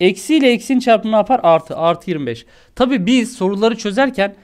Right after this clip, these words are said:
şu metodu kullanmayacağız. Bunun kısa bir yöntemi var. Onu kullanacağız. Nedir o?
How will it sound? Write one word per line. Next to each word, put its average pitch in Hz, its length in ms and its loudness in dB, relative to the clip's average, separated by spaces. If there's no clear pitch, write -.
şu - 240 -2
metodu 240 360 0
kullanmayacağız. 185 920 0
Bunun 226 200 0
kısa 240 320 -2
bir 240 60 -2
yöntemi 214 320 -2
var. 254 220 2
Onu 214 200 -2
kullanacağız. 135 520 -4
Nedir 208 240 0
o? 208 220 2